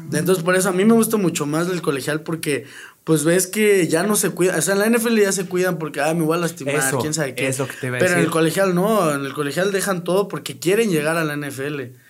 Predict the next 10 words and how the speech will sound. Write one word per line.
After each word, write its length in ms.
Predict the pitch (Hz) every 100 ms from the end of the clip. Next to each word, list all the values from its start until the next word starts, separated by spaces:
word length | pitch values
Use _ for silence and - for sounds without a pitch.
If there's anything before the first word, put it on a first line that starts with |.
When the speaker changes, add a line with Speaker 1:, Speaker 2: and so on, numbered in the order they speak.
| -
Speaker 2:
Guau, 320 | 120 131 165
o 60 | 147
sea, 260 | 131 135 - -
y 80 | 160
aparte, 560 | 147 170 180 214 156
en 80 | 156
esos 240 | 170 185 190
juegos 280 | 196 196 180
de 80 |
universidad 580 | 147 123 117 127 131 151